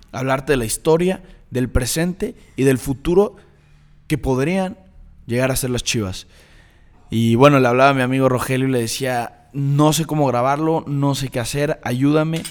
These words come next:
Me ayudó, me dio la idea. Y bueno, así nació esta idea de poner La Voz Rojiblanca. Creé todo, me faltaba nomás grabarlo. Y bueno, pues aquí estamos.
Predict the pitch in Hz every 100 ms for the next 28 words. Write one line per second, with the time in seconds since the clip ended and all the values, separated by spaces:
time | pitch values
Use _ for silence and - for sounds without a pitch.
0 | - - _ _ _ - 120 120 117 117
1 | 113 117 123 143 147 131 120 123 117 117
2 | 135 147 151 156 - _ _ _ _ _
3 | _ _ _ _ _ - 143 202 - -
4 | _ - - 156 156 165 156 165 151 156
5 | 160 165 127 113 120 123 127 123 127 131
6 | - 117 143 160 180 170 170 147 165 -
7 | 131 107 101 127 127 123 143 139 131 131
8 | 123 117 120 147 165 170 175 - _ _
9 | - 127 135 113 - - _ 135 123 113
10 | 139 139 143 127 113 -